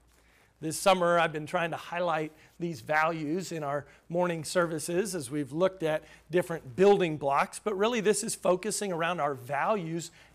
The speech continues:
as a church. And this is not to say that you couldn't find other values in the Word of God that are important.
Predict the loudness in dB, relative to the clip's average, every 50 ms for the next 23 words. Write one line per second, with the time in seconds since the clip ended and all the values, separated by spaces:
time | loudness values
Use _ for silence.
0 | -2 2 4 4 4 2 0 -4 -8 -8 -8 -6 -4 -4 -4 -4 -4 -4 -4 -2
1 | -2 -2 -2 -4 -4 -2 2 4 6 6 4 4 0 -2 -4 -4 0 4 6 6
2 | 8 6 6 4 2 2 2 0 -4 -8 -18 -20 -20 _ -6 -6 -2 0 0 0
3 | 0 0 2 2 2 2 0 -2 0 2 2 4 4 2 0 0 2 6 8 8
4 | 8 8 6 4 0 0 2 2 4 6 6 6 6 4 2 0 0 0 0 -2
5 | -2 2 2 2 4 2 4 4 4 6 4 4 2 4 4 4 4 2 2 0
6 | 0 -2 -2 -4 -4 -2 -2 -2 -2 -4 -10 -16